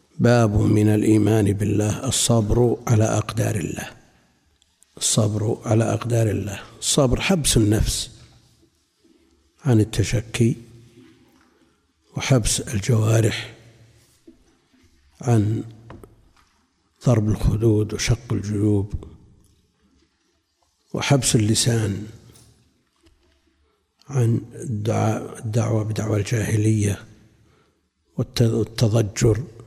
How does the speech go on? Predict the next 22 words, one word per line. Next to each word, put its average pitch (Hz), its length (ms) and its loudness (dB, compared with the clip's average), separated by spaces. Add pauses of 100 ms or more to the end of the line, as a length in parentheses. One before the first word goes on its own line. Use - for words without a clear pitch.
(180)
من 113 120 2
قدر 107 360 0
الله. 104 420 0 (1300)
فالمقصود 135 600 4
أن 117 260 2
الصبر 113 500 0
هو 117 240 -2
الحبس - 600 -6 (200)
في - 80 -8
الأصل. 104 460 -6 (960)
وإذا 107 560 2
قيل: 127 680 2 (180)
"قتل 117 440 2
صبراً"، 123 640 4 (1300)
يعني 104 320 2
أنه 104 280 2
حبس - 480 -2
وربط، 113 600 -2 (1000)
شد 104 360 -6
وثاقه 120 760 2
ثم 104 260 2
قتل. - 460 -4